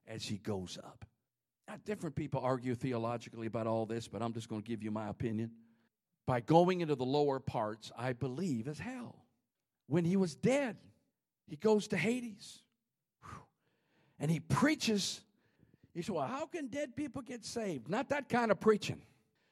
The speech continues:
He's not preaching for them to get saved. He just went to Hades to say, "Y'all over here aren't going anywhere, but y'all over here have lived a righteous life, and I'm taking you with me."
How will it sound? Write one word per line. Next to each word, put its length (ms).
He's 160
not 200
preaching 320
for 120
them 160
to 80
get 180
saved. 640
He 140
just 180
went 200
to 80
Hades 460
to 100
say, 400
"Y'all 420
over 240
here 360
aren't 260
going 300
anywhere, 580
but 160
y'all 300
over 200
here 280
have 160
lived 240
a 60
righteous 540
life, 560
and 140
I'm 160
taking 460
you 140
with 280
me." 400